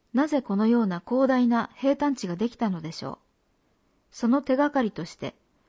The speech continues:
鳥かぶと牧場周辺の地層を調べると、五方木湖西層と呼ばれるシルト層を主体とする湖西層が分布しています。シルト層とは、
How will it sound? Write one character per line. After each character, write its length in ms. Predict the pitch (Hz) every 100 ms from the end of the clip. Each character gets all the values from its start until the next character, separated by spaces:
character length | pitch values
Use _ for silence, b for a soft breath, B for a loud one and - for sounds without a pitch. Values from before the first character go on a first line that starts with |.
| _ _
鳥 200 | - 240
か 140 | 262 285
ぶ 100 | 269
と 120 | 269
牧 240 | 262 262
場 180 | 226 214
周 280 | 208 240 247
辺 180 | 226 220
の 160 | 220
地 160 | 214 -
層 180 | 269 262
を 80 | 262
調 240 | 247 233
べ 120 | 233
る 100 | 208
と、 240 | - 139 - _ _ _ _ _ _ _ _ -
五 140 | 220
方 280 | 240 311 269
木 200 | 175 -
湖 160 | - 220
西 220 | 269 254
層 240 | - 175
と 140 | - 226
呼 100 | 190
ば 140 | 185
れ 120 | 180
る 220 | 170 160 _ _ _
シ 220 | - 262
ル 120 | 285
ト 120 | 294 311
層 260 | 240 196
を 80 | 170
主 160 | - 180
体 220 | 214 214
と 100 | 202
す 180 | - 180
る 200 | 165 - _ _ _ _ _
湖 140 | - 269
西 220 | 320 320
層 160 | 220 165
が 100 | 170
分 220 | 202 220
布 100 | 214
し 100 | -
て 120 | 190
い 80 | 175
ま 100 | 170
す。 200 | - _ _ _ _ _ _ _ _
シ 200 | - 262
ル 120 | 277
ト 120 | 302 302
層 220 | 220 185
と 120 | 175
は、 200 | 156